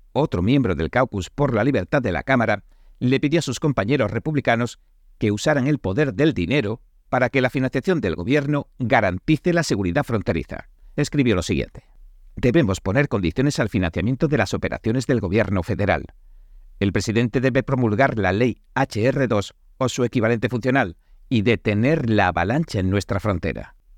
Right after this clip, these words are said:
También criticó el acuerdo del presupuesto del presidente Johnson porque no incluía medidas de seguridad fronteriza. Dijo en X lo siguiente:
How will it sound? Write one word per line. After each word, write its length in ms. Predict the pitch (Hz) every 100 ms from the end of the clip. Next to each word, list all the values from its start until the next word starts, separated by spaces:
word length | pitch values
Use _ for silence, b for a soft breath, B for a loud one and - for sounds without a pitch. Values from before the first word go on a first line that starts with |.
| -
También 280 | - 101 135
criticó 400 | 156 143 117 104
el 60 | 147
acuerdo 340 | 113 147 156
del 160 | 139 107
presupuesto 500 | - 101 87 120 143
del 140 | 143
presidente 460 | 127 113 104 113 98
Johnson 400 | 123 123 127 123
porque 360 | - 107 110 95
no 180 | 113 117
incluía 400 | 156 139 113 165
medidas 360 | 107 107 135 95
de 120 | 113
seguridad 400 | 117 101 98 107
fronteriza. 680 | - 107 107 78 - - - - - -
Dijo 320 | - 147 -
en 80 | 104
X 280 | 147 131 -
lo 100 | 85
siguiente: 520 | - 71 62 - -